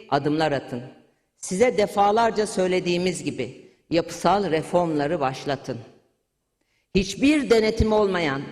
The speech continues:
keyfi harcama yaptığınız, giderek büyüyen bir kara delik haline gelen varlık fonunu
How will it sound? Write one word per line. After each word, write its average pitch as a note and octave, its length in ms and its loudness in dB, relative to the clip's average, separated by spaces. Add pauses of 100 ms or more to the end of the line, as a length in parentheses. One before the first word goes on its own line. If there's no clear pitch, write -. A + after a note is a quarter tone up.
(440)
keyfi G#3 420 4
harcama G#3+ 480 2
yaptığınız, G#3 720 0 (440)
giderek B3 560 2
büyüyen F#3+ 440 2 (400)
bir B3+ 280 -2
kara G3 360 2
delik G#3 300 0
haline F#3 400 0
gelen G3 520 0 (260)
varlık G3+ 680 4
fonunu F3 600 0